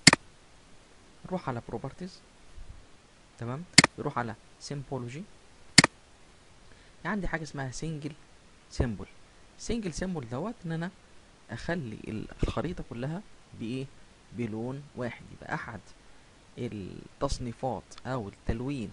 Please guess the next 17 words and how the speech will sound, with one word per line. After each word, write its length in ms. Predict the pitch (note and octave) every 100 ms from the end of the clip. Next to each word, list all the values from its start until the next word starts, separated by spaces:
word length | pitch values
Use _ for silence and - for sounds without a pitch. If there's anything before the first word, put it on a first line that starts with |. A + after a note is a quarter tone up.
| - -
او 100 | A#2+
السيمبولوجي 640 | A2 - B2+ C3 A#2 G2 G#2+
اللي 200 | A2 C3
انا 80 | B2
بستخدمه 600 | G2 - - G#2 A#2+ F#2 - - - - -
في 80 |
الخرايط 540 | G2+ - G2 B2 E3 C3+
هو 100 | B2
اسمه 360 | - - C3 C3+ - - - - -
سنجل، 640 | - - C3+ D#3+ D#3+ F3+ A3 - - - - - -
سنجل 460 | - D3 E3 D#3+ F3+ - - -
سيمبل. 360 | - D3 A2+ - - - - - - - - - - - - - - - - - -
بروح 240 | C3 G3+ D#3+
على 80 | C#3
سنجل 300 | E3 C#3+ A#2
سيمبل 320 | C#3+ F3 F3+
واختار 440 | C#3 - D3 B2